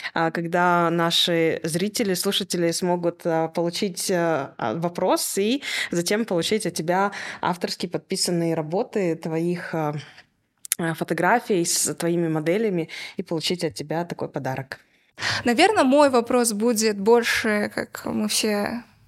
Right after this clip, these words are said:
Speaker 2: а, сегодня обсуждали это про инновации. А, вопрос состоит в том, что, а, какую инновацию в одежде вы бы хотели в будущем от дизайнеров одежды и, в принципе, от дизайнеров,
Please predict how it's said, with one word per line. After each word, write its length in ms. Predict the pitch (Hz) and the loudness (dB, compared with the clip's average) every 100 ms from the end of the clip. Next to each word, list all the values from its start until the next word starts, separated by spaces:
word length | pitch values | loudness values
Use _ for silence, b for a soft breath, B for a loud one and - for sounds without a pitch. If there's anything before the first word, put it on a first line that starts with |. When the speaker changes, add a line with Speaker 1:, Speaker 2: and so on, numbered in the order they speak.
| - _ - | -20 _ -4
Speaker 2:
а, 140 | 220 | 0
сегодня 400 | - 208 220 208 | 2 2 0 0
обсуждали 420 | - 220 220 208 | 0 2 2 2
это 120 | 208 - | -2 -2
про 120 | 220 | 0
инновации. 520 | 226 247 370 - 277 B B B B - | 4 4 6 4 2 B B B B 2
А, 180 | 226 226 | 4 4
вопрос 280 | 233 302 | 4 4
состоит 340 | - - 269 269 | 6 6 4 4
в 40 | |
том, 220 | 285 269 | 2 2
что, 480 | 262 - 233 220 214 B B B B B B - - | 2 0 0 2 0 B B B B B B -16 -2
а, 280 | 220 214 - | 0 0 0
какую 500 | - - 302 339 330 254 | -4 0 4 4 4 4
инновацию 720 | 247 233 262 403 - 320 269 | 4 6 6 6 6 4 4
в 60 | 233 | 4
одежде 560 | 214 254 359 349 277 | 4 4 4 4 0
вы 180 | 220 285 | 2 2
бы 240 | 269 285 269 | 2 0 0
хотели 420 | - - 247 233 | 0 2 2 2
в 60 | |
будущем 560 | 202 208 208 233 - 311 | 0 0 0 0 2 2
от 100 | 269 | 2
дизайнеров 800 | 254 233 226 220 220 226 - - | 4 4 4 2 2 0 -2 -2
одежды 640 | 214 202 214 233 - 330 | 0 2 2 2 0 0
и, 40 | 302 | 0
в 40 | |
принципе, 340 | - 233 - 208 | 2 0 2 0
от 40 | |
дизайнеров, 540 | 202 226 294 370 302 | 2 4 4 2 0